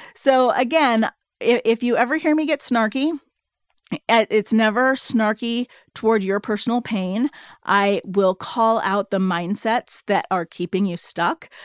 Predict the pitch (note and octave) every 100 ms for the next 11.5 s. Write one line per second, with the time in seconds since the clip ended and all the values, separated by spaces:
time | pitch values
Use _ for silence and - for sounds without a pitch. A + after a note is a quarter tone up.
0 | - - - F#3 F3 F3 - F3+ D3+ F3+
1 | F3 A3 F#4 - - C4 - F#3 F#3 G3
2 | F#3 - E3+ - F3 F3 - F3 E3+ F3+
3 | G3 A3+ - A3+ A#3 C4+ - - - G#3
4 | G3 G3 - - - - A3 A3 A#3 G#3+
5 | - A3 G#3 G3+ G3+ F#3+ F#3 F#3 F#3 E3+
6 | E3 F#3+ F#3+ F#3+ F3 F3 - E3+ E3 E3
7 | G#3+ D4+ - - - - - F3+ D#3+ D3
8 | D3+ - F3+ F3 F3 E3+ E3 - E3+ F3+
9 | - F3 E3+ E3 - - A#2+ E3+ E3+ A3+
10 | - C4 B3 A3+ F3+ - - D3 - C4+
11 | B3 A#3 A#3 A#3+